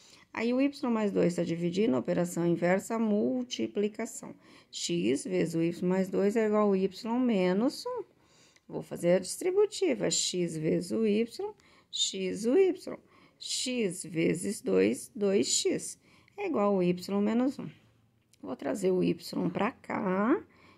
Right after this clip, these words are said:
Eu vou trazer o dois pra cá, porque eu tenho que isolar esse o y. X o y menos o y é igual a menos um, menos dois, trocando de lugar. Quem aparece demais é o y,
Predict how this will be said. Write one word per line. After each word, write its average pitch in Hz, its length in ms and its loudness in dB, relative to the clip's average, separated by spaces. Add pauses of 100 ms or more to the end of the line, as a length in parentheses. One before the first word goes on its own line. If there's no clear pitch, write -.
(120)
Eu 190 60 -10
vou 185 60 -6
trazer 180 280 -4
o 180 80 -2
dois 175 260 0
pra 262 180 -4
cá, 196 360 -2
porque 240 260 -2
eu 233 60 2
tenho 202 260 -2
que 202 80 -8
isolar 226 640 2
esse 175 360 -2
o 196 60 2
y. 180 140 -2 (800)
X 180 460 0
o 190 160 4
y 339 640 0
menos 190 640 4
o 247 120 6
y 226 180 4 (140)
é 226 80 2
igual 196 240 2
a - 20 4
menos 214 380 2
um, 240 120 2
menos 262 380 4
dois, 202 420 0 (300)
trocando 214 440 -2
de 196 120 -2
lugar. 240 340 -4 (520)
Quem 480 160 -4
aparece 165 380 -2
demais 170 380 2
é 202 80 2
o 226 120 4
y, 233 240 4